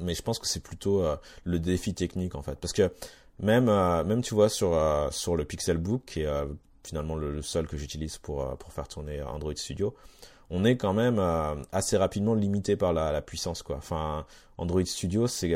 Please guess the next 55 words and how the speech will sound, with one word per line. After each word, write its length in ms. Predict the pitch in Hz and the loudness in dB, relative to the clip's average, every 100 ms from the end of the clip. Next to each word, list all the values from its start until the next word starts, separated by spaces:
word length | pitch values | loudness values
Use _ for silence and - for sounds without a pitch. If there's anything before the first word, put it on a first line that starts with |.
| 80 | 0
quand 100 | 87 | 0
même 140 | 92 | -2
une 100 | 90 | -2
machine 320 | 80 80 101 | -2 -4 -4
qui 160 | 101 92 | -6 -6
demande 220 | 85 80 | -4 -2
énormément, 380 | 80 82 87 87 | -2 -2 -2 -2
enfin, 200 | 85 - | -6 -8
c'est 140 | - | -6
quand 120 | - 95 | -2 -2
même 140 | 95 | -2
un, 240 | 80 73 | -2 -4
un 140 | 71 87 | -4 -4
outil 180 | 87 - | -4 -6
qui 100 | 90 | -4
demande 220 | 85 80 | -2 -2
énormément 340 | 80 85 85 | -2 -2 -4
de 60 | 85 | -6
puissance. 480 | - - 101 - - - - - _ - | -8 -6 -6 -8 -16 -20 -20 -20 _ -4
Euh, 260 | 73 76 76 | 0 0 4
d'ailleurs, 300 | 85 101 95 | 8 8 8
euh, 160 | 82 | 6
au 80 | 78 | 4
dé-, 180 | 82 85 - | 2 0 0
euh, 180 | 85 | -2
petite 220 | 78 - - | -2 -6 -2
parenthèse, 480 | 85 82 104 104 | -2 0 0 2
à 100 | 85 | 2
l'Android 280 | 78 85 90 | 0 0 0
Dev 200 | 82 87 | 2 0
Summit, 260 | - 90 95 | 0 -2 -2
il 140 | 107 | 0
y 20 | 78 | -2
a 40 | |
beaucoup 360 | 73 92 - 95 | -2 -4 -4 -2
de, 240 | 85 78 | 0 0
de 100 | 78 | 0
développeurs, 640 | 78 78 82 80 87 90 | -2 0 0 2 2 4
euh, 220 | 80 73 | 2 0
à 100 | 58 | -2
un 80 | 71 | -4
moment 240 | 80 80 85 | -4 -4 -6
qui 160 | - | -8
sont, 440 | - - 71 69 71 - - - - - | -10 -10 -8 -10 -12 -16 -20 -20 -20 -14
qui 140 | - | -8
ont 80 | 78 | -6
posé 220 | 80 80 | -2 0
des 100 | 85 | 0
questions. 340 | 82 80 - 87 | 0 -4 -6 -6
Enfin, 160 | - | -4
il 40 | 76 | -4
y 40 | |
avait 120 | 71 | -2
des, 160 | 71 69 | -2 -2
euh, 180 | 65 | -2